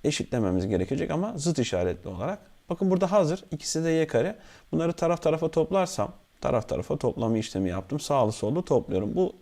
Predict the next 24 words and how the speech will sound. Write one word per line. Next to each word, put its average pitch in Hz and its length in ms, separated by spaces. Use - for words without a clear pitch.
ikisi 147 360
birbirini 127 280
götürür. 131 460
Beş 180 260
x 180 260
kare - 340
eşittir - 540
yirmi. 139 420
Her 139 240
tarafı 135 340
beşe 135 300
böldüm. 98 360
X 165 220
karenin 139 460
dört 131 280
olduğuna 110 320
ulaştım. 110 460
Dolayısıyla 156 560
buradan 151 300
iki 165 180
tane 98 260
şey 92 200
çıkar - 360
karşıma. 143 480